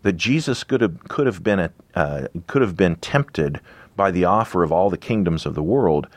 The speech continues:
is if Jesus understood that the owner of all the kingdoms of the world is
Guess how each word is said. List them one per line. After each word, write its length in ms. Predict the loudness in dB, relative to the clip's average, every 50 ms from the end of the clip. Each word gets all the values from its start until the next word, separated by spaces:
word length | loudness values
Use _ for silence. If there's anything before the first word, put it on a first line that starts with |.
| -20 -14 _
is 200 | -4 -2 2 2
if 140 | 0 0 -2
Jesus 480 | -2 0 0 2 2 0 -2 -2 -2
understood 840 | 0 0 2 2 0 0 -2 -4 -2 0 0 0 0 0 -2 -6 -8 -10 -14 -20 -20 -20 -20 -20 _ _ _ _ _ _ -2
that 140 | -2 -2
the 180 | 0 0 2 2
owner 500 | 4 4 2 2 2 0 0 -2 -4 -10 -16 _ -10 -6
of 160 | -6 -2 0
all 180 | 2 2 2 2
the 80 | 0
kingdoms 480 | -2 -4 -2 -2 0 2 2 0 2 2
of 140 | 0 0 0
the 100 | -2 0
world 520 | 2 2 4 4 2 2 0 -4 -6 -10 -16 _ _ _ _ _ _ _ _ _ _ 0
is 460 | 2 2 4 2 0 -2 -6 -8 -10